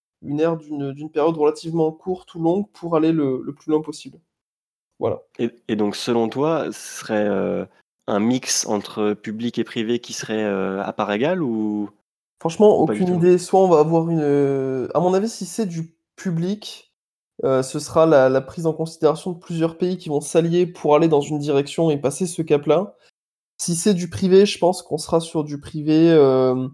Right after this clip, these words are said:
Speaker 1: euh, en mode, euh, soixante-dix trente, quoi. Soixante-dix de privé et trente de public, euh, pour tirer quelques fonds. Mais,
Speaker 2: Ok.
Speaker 1: euh, voilà.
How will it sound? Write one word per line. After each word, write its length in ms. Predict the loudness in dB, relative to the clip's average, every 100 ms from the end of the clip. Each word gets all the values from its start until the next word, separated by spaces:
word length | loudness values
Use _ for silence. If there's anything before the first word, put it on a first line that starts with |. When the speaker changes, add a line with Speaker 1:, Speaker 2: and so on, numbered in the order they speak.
| _ _ _ _ _ _ -10 -2
Speaker 1:
euh, 380 | 0 2 2
en 160 | 2 2
mode, 280 | 2 0 0
euh, 180 | -2 -2
soixante-dix 920 | -6 -4 -2 -2 -4 -4 -6 -10 -8
trente, 340 | 0 0 0
quoi. 160 | -4 -4
Soixante-dix 640 | -6 -8 -4 -6 -6 -8
de 60 | -8
privé 640 | -8 -6 -2 2 4 4
et 100 | 2
trente 300 | 0 0 2
de 100 | 0
public, 580 | -4 -8 -8 -6 -6 -2
euh, 380 | 0 0 0 -4 -8 _ _
pour 160 | -18 -14
tirer 300 | -6 -2 -2
quelques 280 | -2 -6 -10
fonds. 300 | -8 -10 -10 _ _ _ _ _ -4
Mais, 260 | 0 2
Speaker 2:
Ok. 160 | 2 0
Speaker 1:
euh, 200 | -8 -10 -14 -16 -6
voilà. 240 | -4 -4